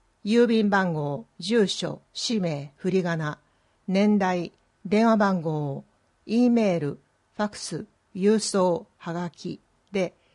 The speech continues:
生涯学習総務課、郵便番号二五一の八六ゼロ一、朝日町一の一、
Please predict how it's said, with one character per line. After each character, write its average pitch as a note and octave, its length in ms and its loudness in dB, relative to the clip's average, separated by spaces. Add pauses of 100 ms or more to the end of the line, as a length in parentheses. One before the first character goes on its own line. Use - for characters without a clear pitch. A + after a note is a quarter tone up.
(300)
生 A#3+ 320 2
涯 A#3 200 2
学 G3+ 240 -4
習 - 180 -4
総 F#3 320 0
務 F3+ 120 -2
課、 E3 220 -12 (720)
郵 A#3+ 200 4
便 A3+ 240 2
番 F#3+ 220 0
号 D3+ 320 -4 (280)
二 A3 320 2
五 F#3 240 0
一 D3+ 240 -6
の E3 200 -4 (160)
八 F3+ 300 -4
六 G#3 340 -4 (100)
ゼ F#3 160 -6
ロ F#3+ 160 0
一、 E3+ 300 -10 (420)
朝 G3+ 260 -2
日 - 140 -10
町 F3 360 0
一 A3 220 -4
の F#3 120 2
一、 C#3+ 340 -10